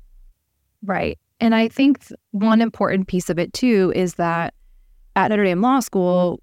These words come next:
we send our graduates all around the country. And so, um, you know, the reason why we're asking these questions is for, uh, for the future when students are applying to a bar that may be in any state in the U S. And so in addition to,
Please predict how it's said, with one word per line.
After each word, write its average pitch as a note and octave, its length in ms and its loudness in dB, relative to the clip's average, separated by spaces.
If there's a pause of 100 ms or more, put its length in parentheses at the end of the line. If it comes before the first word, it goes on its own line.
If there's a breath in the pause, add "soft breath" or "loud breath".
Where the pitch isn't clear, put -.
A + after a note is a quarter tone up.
(100)
we F#3+ 720 0
send F#3+ 480 0
our F3+ 180 -2
graduates E3 720 -4 (480)
all F3+ 220 0
around D#3+ 360 -2
the E3 60 -6
country. D3+ 720 -4
And F#3 180 0
so, E3+ 420 -2 (400)
um, E3+ 360 -2
you F#3 80 0
know, F3+ 80 0
the F3 120 -2
reason G3+ 320 0
why F3+ 160 0
we're E3+ 100 -2
asking A#3+ 400 -2
these A3 160 0
questions G3 520 -2
is E3+ 180 -4
for, E3+ 540 -2 (320)
uh, E3+ 340 -4
for F3+ 180 -2
the E3+ 100 -2
future B3+ 420 0
when F#3 160 0
students F3+ 420 -2
are E3 380 -4
applying E3 440 -6
to E3 440 -2
a F3 60 -6
bar B3 400 0 (380)
that F#3 340 -2
may F#3 440 2 (360)
be F#3+ 220 0
in F#3+ 100 0
any F#3+ 280 0
state - 360 -2
in F#3+ 140 0
the E3+ 80 0
U E3 220 0
S. F3+ 320 -2
And F#3+ 220 0
so F3 360 0
in G#3 140 2
addition G3 500 0
to, F#3 500 0